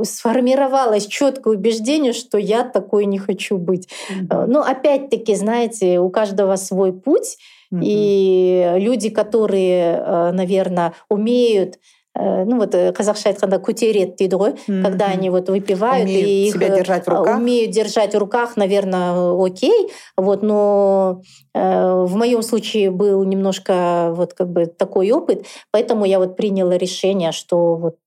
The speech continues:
Speaker 1: э, наверно, в это, в моей семье этого точно не будет.
Speaker 2: Э, о команде, если о работе, да, вот, э, о вашем бизнесе, что вы скажете насчёт конкуренции?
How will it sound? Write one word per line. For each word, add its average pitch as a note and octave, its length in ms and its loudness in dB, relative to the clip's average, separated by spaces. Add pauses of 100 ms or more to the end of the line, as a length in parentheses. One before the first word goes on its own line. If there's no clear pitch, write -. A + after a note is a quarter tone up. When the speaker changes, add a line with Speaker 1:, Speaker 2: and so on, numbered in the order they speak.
(100)
Speaker 1:
э, - 20 0
наверно, F3+ 640 -2
в E3+ 100 -2
это, F3+ 640 2
в F3 160 -6
моей G#3 260 2
семье A3+ 360 0
этого F#3 280 0
точно G3+ 520 -2
не E3+ 140 -2
будет. E3 340 -4
Speaker 2:
Э, G3 180 2 (100)
о G3 40 -2
команде, A#3+ 540 0
если G3+ 420 -2
о F#3+ 120 2
работе, G3 520 0
да, G#3 320 0
вот, F3+ 280 -2
э, F3 60 2
о E3+ 240 0
вашем G#3 420 -2
бизнесе, D#3 800 -4 (380)
что - 280 -2
вы D4+ 140 2
скажете A#3+ 420 -2
насчёт G3+ 360 -2
конкуренции? F#3 960 -2